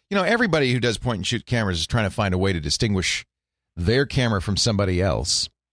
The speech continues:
This Exilim, which is a, just a few hundred dollars, it's a fine twelve point five zoom, you know, which is nice for sports. Uh, it's, I think it's ten megapixels, something like that. But it will shoot one thousand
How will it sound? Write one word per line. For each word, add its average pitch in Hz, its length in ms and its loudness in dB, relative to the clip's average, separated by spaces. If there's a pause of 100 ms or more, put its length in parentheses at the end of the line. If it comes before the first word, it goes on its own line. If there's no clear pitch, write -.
(540)
This 160 220 0
Exilim, 143 540 0
which 127 160 -2
is 123 100 0
a, 123 60 0
just 202 180 -2
a - 40 0
few 151 180 0
hundred 117 200 0
dollars, 101 520 0 (160)
it's 95 160 -2
a 113 60 0
fine 127 340 0
twelve 120 400 0
point 117 260 -2
five 107 540 0
zoom, 104 600 0
you - 80 -2
know, 85 120 2
which 90 160 -2
is 85 100 0
nice 98 240 2
for 95 140 -4
sports. 98 500 -2 (480)
Uh, 92 640 2
it's, - 400 -4
I 110 140 2
think 113 200 -2
it's - 200 -4
ten 107 240 2
megapixels, 104 540 0
something 101 240 -2
like 95 160 -2
that. 101 220 0 (680)
But 131 140 2
it 131 120 0
will 135 180 2
shoot 170 300 2
one 127 220 0
thousand 127 720 2